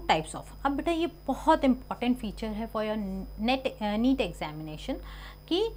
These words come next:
uh, cell wall of bacteria, बैक्टीरिया का सेल वॉल जो है ना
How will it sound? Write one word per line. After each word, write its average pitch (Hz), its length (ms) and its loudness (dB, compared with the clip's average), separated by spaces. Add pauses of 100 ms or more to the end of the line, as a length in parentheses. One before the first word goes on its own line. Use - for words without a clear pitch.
(260)
uh, 262 520 2
cell 294 280 6
wall 320 320 6
of 202 140 -6
bacteria, 240 580 -2 (440)
बैक्टीरिया 277 500 2
का 294 100 -2
सेल 214 300 -2
वॉल 247 260 2
जो 233 140 0
है 190 180 -4
ना 220 120 -6